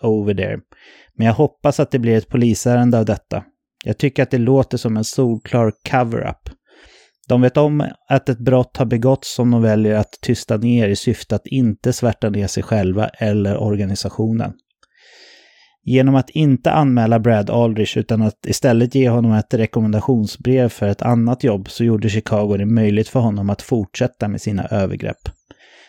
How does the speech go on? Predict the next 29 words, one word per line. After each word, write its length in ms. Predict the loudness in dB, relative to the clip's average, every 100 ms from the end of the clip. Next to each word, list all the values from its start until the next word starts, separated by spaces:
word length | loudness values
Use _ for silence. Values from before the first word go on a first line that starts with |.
| _ -2
Det 120 | 0
bara 220 | 2 2
måste 640 | 2 0 -2 -8 -2 0 -2 -6
vara 240 | -4 -2
brottsligt. 600 | -4 -6 -10 -12 -12 -16 -20 _ _ _ _ _ _ _ _ _ 0
De 140 | 2
personer 360 | 2 2 2 2
som 160 | 2
har 80 | 2
valt 320 | 4 4 2
att 80 | -2
titta 320 | -2 -2 0
åt 80 | 0
andra 300 | 0 2 2
hållet 440 | 2 2 2 0 -4
för 100 | -2
egen 380 | 0 0 0
vinning 400 | 0 2 0 0
bör 140 | 0 0
helt 520 | 2 2 2 0 -6
bli 200 | -4 -2
uteslutna 680 | 0 -2 -6 -2 -2 0 -2
från 180 | 0 -2
N 140 | 0
H 80 | 0
L 160 | -2 -4
för 160 | -4
all 240 | -2 -2 -2
framtid. 640 | -2 -4 -4 -6 -6